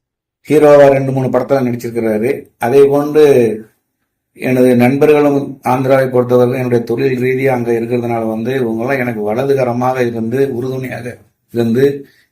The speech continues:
என் கூட செயல்படக்கூடியவர்கள். அதனால் எனது நண்பர் மகேஷுக்காக வேண்டி தமிழில் ஒரு படம் எடுக்க வேண்டும் என்கின்ற ஒரு கருத்தில் கொண்டு இது யார் செய்த குற்றம் என்கின்ற படத்தை தயாரிக்க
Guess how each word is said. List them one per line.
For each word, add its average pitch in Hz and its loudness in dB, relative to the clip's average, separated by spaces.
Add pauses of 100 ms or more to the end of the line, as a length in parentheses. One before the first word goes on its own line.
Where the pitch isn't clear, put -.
என் 113 -2
கூட 131 -2 (220)
செயல்படக்கூடியவர்கள். 117 -4 (800)
அதனால் 143 0 (140)
எனது 123 0
நண்பர் 135 0
மகேஷுக்காக 135 0 (100)
வேண்டி 123 -2 (200)
தமிழில் 143 -2
ஒரு 123 -2
படம் 127 -4
எடுக்க 123 -6
வேண்டும் 123 -2
என்கின்ற 117 -6 (160)
ஒரு 113 -2
கருத்தில் 110 -6
கொண்டு 110 -4 (880)
இது 120 0
யார் 123 4
செய்த 139 4
குற்றம் 131 0
என்கின்ற 120 0
படத்தை 113 -4 (440)
தயாரிக்க 123 2